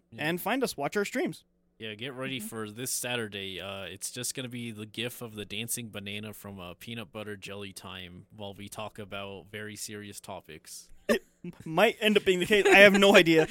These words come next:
Speaker 3: <laughs>
Speaker 2: Our first stream was me playing Hades and figuring out how Twitch worked. So, uh,
Speaker 1: And our second stream was you
Speaker 2: yeah.
Speaker 1: playing Hades
Speaker 2: Hades
Speaker 1: and
Speaker 2: and figuring
Speaker 1: figuring
Speaker 2: out
Speaker 1: out
Speaker 2: how
Speaker 1: how
Speaker 2: Twitch
Speaker 1: Twitch
Speaker 2: worked.
Speaker 1: worked.
Speaker 2: Yeah.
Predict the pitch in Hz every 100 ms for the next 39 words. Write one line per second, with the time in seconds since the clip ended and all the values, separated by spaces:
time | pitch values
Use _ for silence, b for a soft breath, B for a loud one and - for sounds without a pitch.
0 | 330 202 - 190 190 240 233 - 208 190
1 | 170 175 170 185 156 151 147 143 143 156
2 | 143 143 139 - 139 - - - - -
3 | 165 151 143 _ _ _ _ _ _ -
4 | - 123 135 254 392 - 151 120 120 147
5 | 127 123 120 - 165 135 165 175 190 185
6 | 220 226 190 302 - 175 - 170 381 392
7 | -